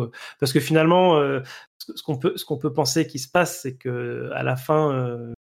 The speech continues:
Sam et Captain America, euh, et, euh, ceux qui ont pas vu la série finalement, euh, à la fin de, de Endgame, il reçoit le bouclier et donc, euh, quand il réapparaîtra dans les films, ça sera logique,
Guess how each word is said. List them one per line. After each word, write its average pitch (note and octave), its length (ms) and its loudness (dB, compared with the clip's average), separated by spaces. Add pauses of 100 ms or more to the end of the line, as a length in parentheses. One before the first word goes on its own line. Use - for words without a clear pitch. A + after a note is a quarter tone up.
(160)
Sam D3 440 2
et D#3+ 180 2
Captain C3+ 280 0
America, B2+ 640 2 (480)
euh, A#2 140 -10 (140)
et, D#3+ 240 2
euh, C#3+ 160 2
ceux D#3+ 180 0
qui D#3+ 180 -2
ont C3+ 100 0
pas D3+ 100 4
vu C#3+ 140 2
la C#3 100 4
série C#3 300 4
finalement, D3+ 640 4
euh, B2+ 180 2
à B2+ 80 4
la C3 120 2
fin C#3+ 180 0
de, B2+ 320 0 (180)
de C3 160 0
Endgame, D3 380 4
il C#3 80 2
reçoit C3+ 260 2
le C3 60 4
bouclier C#3 640 4
et C3 60 2
donc, C3 280 -6
euh, C#3 60 -12
quand - 140 -8
il C3+ 100 0
réapparaîtra C3 560 0
dans B2+ 100 -4
les A#2+ 100 -12
films, E3 200 -4
ça C#3+ 80 -6
sera B2 160 -2
logique, C3 580 0